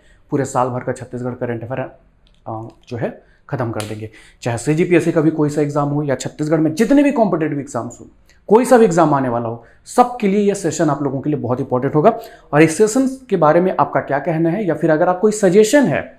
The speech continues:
तो भी आप नीचे जो है comment section में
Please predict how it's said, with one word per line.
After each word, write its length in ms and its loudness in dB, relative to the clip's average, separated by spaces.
तो 80 4
भी 160 4
आप 360 -2
नीचे 280 2
जो 100 2
है 140 2
comment 260 0
section 280 -6
में 120 0